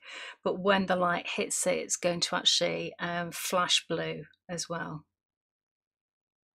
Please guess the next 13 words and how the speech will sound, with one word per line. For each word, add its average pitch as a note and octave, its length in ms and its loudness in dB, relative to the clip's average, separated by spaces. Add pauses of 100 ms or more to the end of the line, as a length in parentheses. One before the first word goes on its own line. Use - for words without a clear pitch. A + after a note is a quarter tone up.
(440)
Okay. - 460 -14 (2250)
And G#3+ 100 6
then G#3 140 8
I'm G3+ 60 2
gonna F#3+ 220 4
m-, G3 180 0 (280)
swap - 880 2
to F#3 540 6
a F3+ 400 0
smaller G3+ 380 4
brush E3+ 460 0 (360)
like F3+ 220 -6
these. E3+ 480 -2